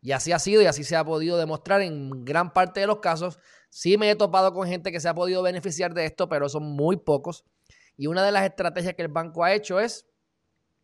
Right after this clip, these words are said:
te comienzan el proceso de ejecución y empiezan entonces a, a amasarte, ¿verdad? A, a, a acariciarte la barbilla, pidiéndote quinientos documentos, diciendo que vas a mediar.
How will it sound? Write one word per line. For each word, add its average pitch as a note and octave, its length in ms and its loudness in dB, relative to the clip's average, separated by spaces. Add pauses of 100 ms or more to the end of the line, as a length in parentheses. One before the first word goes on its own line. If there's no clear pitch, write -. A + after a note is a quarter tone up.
(160)
te B2+ 140 -6
comienzan C#3 420 -2
el F#3 140 -2
proceso E3+ 320 -4
de F3 60 0
ejecución F3 560 -8 (580)
y C#3 140 -4
empiezan C#3+ 420 -4
entonces E3 320 -10
a, D3 140 0
a B2+ 160 -4
amasarte, C#3+ 680 -6 (300)
¿verdad? C3 240 -2
A, D#3 320 4
a, B2+ 140 -2
a B2 120 -2
acariciarte D3 880 -2 (220)
la C3+ 180 0
barbilla, D#3 760 2 (200)
pidiéndote D3+ 460 -4
quinientos D3 460 -4
documentos, D#3 760 -6
diciendo C#3 320 -12
que D3+ 120 -2
vas D3+ 120 2
a D#3 80 -2
mediar. F3+ 420 2